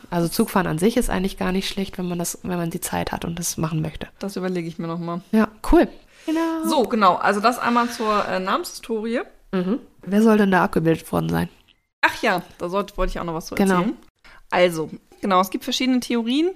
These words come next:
Speaker 2: wer die Dame ist, die da Porträt sitzt. Man muss aber sagen, es gibt halt sehr gute Hinweise darauf, dass die eine mehr stimmt als die andere. Im Endeffekt ist aber alles spekulativ und man weiß es nicht, weil
Speaker 1: Okay.
Speaker 2: man, weil man's nicht mehr nachweisen kann.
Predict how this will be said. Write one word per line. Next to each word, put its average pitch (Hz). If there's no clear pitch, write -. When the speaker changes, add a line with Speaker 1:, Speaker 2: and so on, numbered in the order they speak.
Speaker 2:
wer 226
die 208
Dame 208
ist, -
die 202
da 180
Porträt 220
sitzt. 254
Man 220
muss 233
aber 208
sagen, 208
es -
gibt -
halt 190
sehr 190
gute 240
Hinweise 247
darauf, 220
dass -
die -
eine 214
mehr 208
stimmt 208
als 185
die -
andere. 214
Im 196
Endeffekt 196
ist -
aber 175
alles 190
spekulativ 196
und 202
man 165
weiß 160
es -
nicht, 196
weil 196
Speaker 1:
Okay. 185
Speaker 2:
man, 165
weil 175
man's 170
nicht 175
mehr 170
nachweisen 160
kann. 185